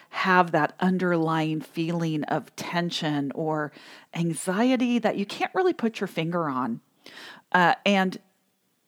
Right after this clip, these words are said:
it has an impact on us. It has an impact on our emotions. It has an impact even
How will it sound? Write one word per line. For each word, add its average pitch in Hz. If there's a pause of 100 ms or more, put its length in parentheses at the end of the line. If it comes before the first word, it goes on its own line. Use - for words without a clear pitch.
(140)
it 214
has 254
an 269
impact 147
on 113
us. 101
It 113
has 165
an 165
impact 160
on 143 (460)
our 151
emotions. 156
It 170
has 156
an -
impact 185
even 196